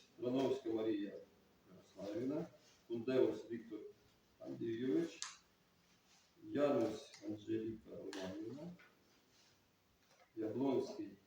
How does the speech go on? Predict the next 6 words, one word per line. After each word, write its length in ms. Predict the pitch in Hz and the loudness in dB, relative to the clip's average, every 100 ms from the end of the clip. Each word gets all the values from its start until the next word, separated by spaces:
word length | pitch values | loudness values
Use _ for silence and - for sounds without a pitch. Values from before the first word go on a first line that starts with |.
| _ _ _ - 127 - - - | _ _ _ -8 -8 -10 -10 -4
Яблонська 540 | 104 117 120 - 110 | -2 0 0 -2 -2
Євгенія 540 | 101 104 107 104 101 | -2 0 0 2 0
Андріївна, 600 | 95 92 98 107 123 139 175 - - - - _ _ _ _ _ | -2 -6 -4 -2 -2 -2 -6 -14 -20 -20 -20 _ _ _ _ _
Сінчук 600 | - 139 - - 302 - | 0 0 6 6 6 2
Петро 400 | - - - - - | -2 2 2 0 -4
Степанович 600 | - - - - - - | -10 -4 0 2 2 0